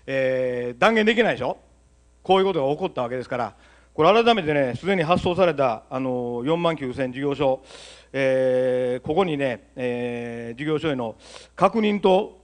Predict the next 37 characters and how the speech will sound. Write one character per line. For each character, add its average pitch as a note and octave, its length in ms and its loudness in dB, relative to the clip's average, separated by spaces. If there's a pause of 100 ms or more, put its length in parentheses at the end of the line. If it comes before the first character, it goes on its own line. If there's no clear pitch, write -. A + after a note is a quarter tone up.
お C3 280 2
詫 D3 120 4
び D3+ 100 0
が F3 100 0
必 - 160 -8
要 C#4 80 -4
で C4 80 -4
は A3+ 100 2
な C#3 100 2
い C3+ 40 0
か B2+ 140 0
と A2+ 80 -8
い A#2 120 -6
う - 100 -14
ふ B2+ 80 -6
う C3 60 -2
に A#2 80 -4
思 B2+ 180 -2
う - 20 -4
ん A#2+ 40 -4
で G#2+ 80 -8
す - 60 -14
け B2+ 60 -2
ど、 A2 80 -6
そ G#2+ 100 -6
の E3+ 120 2
点 D#3+ 340 -2
に D3+ 60 -2
つ B2 60 -6
い - 20 -10
て G#2 60 -12
は G2+ 60 -12
ど A#2+ 100 -4
う A2+ 40 -6
で A2 60 -4
す G2+ 60 -8
か。 A2 160 -12